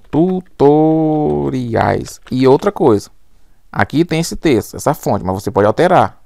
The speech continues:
tá? Pode alterar. Normalmente as fontes não estão inclusas, mas no caso desse, desse template já veio. Quando vem, já repasso. Quando não vem, não tem jeito, tá bom? É, então, somente isso.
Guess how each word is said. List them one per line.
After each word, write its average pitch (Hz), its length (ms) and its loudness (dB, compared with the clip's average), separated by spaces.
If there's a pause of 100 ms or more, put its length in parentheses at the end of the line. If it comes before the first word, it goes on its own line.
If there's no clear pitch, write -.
tá? - 260 -12 (500)
Pode - 160 -8
alterar. 120 420 -6 (720)
Normalmente 175 480 2
as 175 120 0
fontes 156 280 -2
não 160 140 -2
estão 185 220 0
inclusas, 156 480 -4 (680)
mas 113 280 -2
no 143 100 -4
caso 151 200 2
desse, 175 240 -2
desse 175 260 -2
template 139 360 -2
já 160 120 2
veio. 131 380 -4 (480)
Quando 185 260 0
vem, 117 300 -2
já 170 80 -6
repasso. 160 600 0 (420)
Quando 110 160 -4
não 143 120 -4
vem, 139 260 -6 (520)
não 147 120 -10
tem 190 160 -4
jeito, - 260 -10
tá - 100 -14
bom? 139 200 -2 (880)
É, 101 220 -2
então, 185 400 -2 (840)
somente 226 440 -2
isso. 117 320 -4